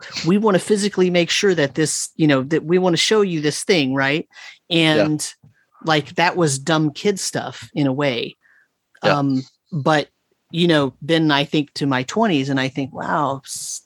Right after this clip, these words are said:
Speaker 1: there were still people at the tables doing that." <laughs> You know, so it wa-, it was still dumb kid stuff, but we were, we were not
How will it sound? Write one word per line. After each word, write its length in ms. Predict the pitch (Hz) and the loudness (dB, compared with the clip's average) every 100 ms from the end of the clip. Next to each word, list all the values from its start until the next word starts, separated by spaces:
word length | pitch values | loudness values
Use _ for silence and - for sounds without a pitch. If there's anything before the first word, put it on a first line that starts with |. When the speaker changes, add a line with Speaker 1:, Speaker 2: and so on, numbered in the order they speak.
| - | -4
Speaker 1:
there 120 | 151 | -2
were 200 | 170 208 | 2 2
still 240 | - 180 | 4 2
people 340 | 170 175 160 147 | 2 0 0 -2
at 80 | |
the 60 | - | -4
tables 480 | - 147 143 135 - | -2 0 0 -4 -6
doing 420 | - 170 160 139 | -2 0 2 0
that." 360 | 123 120 131 - | -2 -4 -6 -2
<laughs> 720 | - - - - - 269 - - - 262 - | -2 0 0 -2 0 -2 -2 -6 -4 -6 0
You 100 | 170 | 2
know, 240 | 160 143 - 202 | 2 0 -2 -6
so 180 | - 180 | 0 2
it 140 | 180 | 2
wa-, 160 | 185 175 | 0 0
it 100 | 175 | 2
was 140 | 175 | 0
still 220 | - 254 233 | 0 0 2
dumb 240 | 208 185 | 2 0
kid 240 | - 220 | 0 -2
stuff, 260 | - 160 143 | 0 -2 -2
but 160 | - 151 | -2 -2
we 100 | 160 | 0
were, 220 | 151 160 | 0 -4
we 180 | 147 180 | -2 -2
were 140 | 165 156 | 0 2
not 300 | 156 160 | 2 2